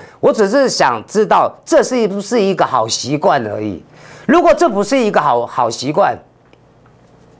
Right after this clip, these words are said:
干嘛要这样子做呢？就从一个底部的开始就可以啦。所以现在如果是指数在涨，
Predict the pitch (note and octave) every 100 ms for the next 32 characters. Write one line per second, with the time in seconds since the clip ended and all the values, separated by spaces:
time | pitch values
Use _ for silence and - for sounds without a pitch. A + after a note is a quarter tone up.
0 | _ - - - _ - - - - -
1 | - - - - - F#3 F#3 G3 G3 F3
2 | C3+ - G3+ D3+ C3+ B2+ - _ _ _
3 | - D#4 A3+ A#3 B3 A#3+ F#3 D#3 C4+ A#3
4 | A3 A3 G#3+ E3 F3+ F#3 - G3+ F3+ C#3
5 | B2+ - - - - F#4 D4+ E4+ D4+ B3+
6 | C#4+ A#3 G#3+ A#3+ - C#3+ A3+ A#3+ G#3 D#3
7 | A2+